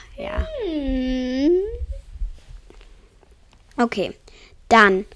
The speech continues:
Speaker 1: ähm, noch mal eine Antwort von Unicorn.
Speaker 2: "Heute war nicht der beste Tag meiner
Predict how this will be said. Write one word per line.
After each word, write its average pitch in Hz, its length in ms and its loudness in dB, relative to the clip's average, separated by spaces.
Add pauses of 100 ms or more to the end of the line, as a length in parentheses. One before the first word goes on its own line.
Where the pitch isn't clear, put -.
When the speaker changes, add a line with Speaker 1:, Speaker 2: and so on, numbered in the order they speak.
(400)
Speaker 1:
ähm, 226 640 6
noch 247 120 4
mal 240 180 6
eine - 80 8
Antwort 226 260 6
von 214 180 0
Unicorn. 196 640 2 (1500)
Speaker 2:
"Heute 339 560 8
war 302 240 8
nicht 285 500 2
der 262 120 8
beste 269 580 2
Tag 320 440 -2
meiner 262 500 2